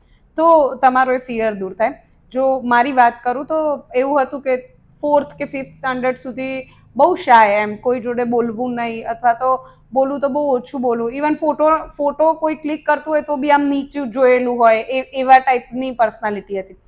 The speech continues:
પછી ફિફ્થમાં એક વસ્તુ બની, કદાચ ખબર નહીં એને મિરેકલ કહેવાય ના કહેવાય, મને નહીં ખબર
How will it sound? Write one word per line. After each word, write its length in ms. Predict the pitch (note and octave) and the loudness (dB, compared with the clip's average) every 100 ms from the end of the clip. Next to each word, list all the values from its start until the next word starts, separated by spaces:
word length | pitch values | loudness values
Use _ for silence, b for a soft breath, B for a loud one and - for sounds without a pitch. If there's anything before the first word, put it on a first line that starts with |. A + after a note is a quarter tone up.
| _ _ _ - | _ _ _ -8
પછી 160 | A#3 | -4
ફિફ્થમાં 760 | D#4 D#4 - - D#4 E4+ D4 - | 0 0 0 0 2 4 4 0
એક 180 | C#4 C#4 | -4 0
વસ્તુ 320 | B3 A#3+ - | 0 0 -4
બની, 260 | A#3+ A3+ A3 | 0 0 0
કદાચ 300 | B3 A#3+ A#3+ - | -2 0 -2 -4
ખબર 220 | - C4+ | -4 -4
નહીં 140 | D#4 C#4 | -2 -4
એને 100 | C4+ | -4
મિરેકલ 400 | C4+ B3+ B3 C4 | -4 -4 -2 -2
કહેવાય 460 | B3+ A#3 A3+ A#3+ | 0 0 4 2
ના 240 | B3 A3 A3+ | 2 -2 -4
કહેવાય, 340 | A3+ A#3+ C4 | -4 0 2
મને 300 | C4+ C4 C4 | 2 -2 -4
નહીં 180 | B3+ A3+ | -8 -10
ખબર 260 | G3+ F#3+ | -10 -12